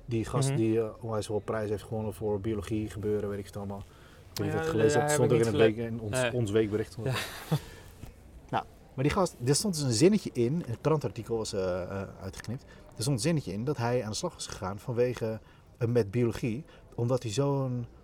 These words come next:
Speaker 1: zo gefascineerd was door de biologielessen en zijn biologiedocent bij ons op school. Dus
Speaker 2: Supercool.
Speaker 1: ik weet niet precies wie het was, maar
Speaker 2: Ja.
Speaker 1: eh, die kerel, eh,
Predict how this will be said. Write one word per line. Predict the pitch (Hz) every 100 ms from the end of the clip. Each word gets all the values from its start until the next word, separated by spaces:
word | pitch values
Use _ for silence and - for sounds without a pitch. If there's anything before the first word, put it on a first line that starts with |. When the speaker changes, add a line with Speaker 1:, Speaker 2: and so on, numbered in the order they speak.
| - - -
Speaker 1:
zo | 107 151
gefascineerd | - - 127 123 139 143
was | 113
door | 117
de | 107
biologielessen | 104 113 - 135 104 101 95
en | 110 98
zijn | 98
biologiedocent | 98 98 - 87 - - - - - - - -
bij | 85
ons | 85
op |
school. | - 95 - -
Dus | - - -
Speaker 2:
Supercool. | - - 127 - 135 139
Speaker 1:
ik | -
weet | 92
niet | 87
precies | - 98
wie | 104
het | 104
was, | 120 -
maar | 90 82
Speaker 2:
Ja. | 143 135 - - - - - 143
Speaker 1:
eh, | 98 90 90
die | 101 98
kerel, | - 107 101 95
eh, | 95